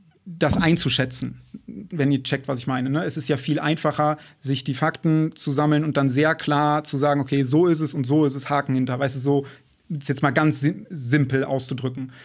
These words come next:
so, also von der Einschätzung her. Und das, ähm, das empfinde ich hier als deutlich komplexer und fordernder. Äh, deswegen,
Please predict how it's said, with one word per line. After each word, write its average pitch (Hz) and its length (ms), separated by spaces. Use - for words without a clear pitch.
so, 135 280
also 131 180
von 131 160
der 139 100
Einschätzung 135 460
her. 127 220
Und 143 160
das, - 300
ähm, 139 480
das 139 260
empfinde 143 460
ich 127 60
hier 151 320
als 143 420
deutlich 147 380
komplexer 139 720
und 135 400
fordernder. 131 840
Äh, 135 320
deswegen, 143 600